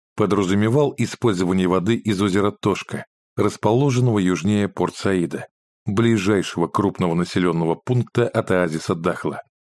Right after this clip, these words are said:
Функционирование прорываемого канала обеспечивалось бы за счёт перекачивающей станции Мубарак.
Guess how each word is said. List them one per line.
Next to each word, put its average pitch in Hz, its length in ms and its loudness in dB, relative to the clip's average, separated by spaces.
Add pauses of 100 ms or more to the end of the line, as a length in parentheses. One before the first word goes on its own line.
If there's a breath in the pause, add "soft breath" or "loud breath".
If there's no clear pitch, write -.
(480)
Функционирование 143 1080 2
прорываемого 113 840 2
канала 101 600 -2 (320)
обеспечивалось 127 960 0
бы 107 140 0
за 110 160 2
счёт 151 300 -4
перекачивающей 123 840 0
станции 117 520 -2
Мубарак. 104 680 -2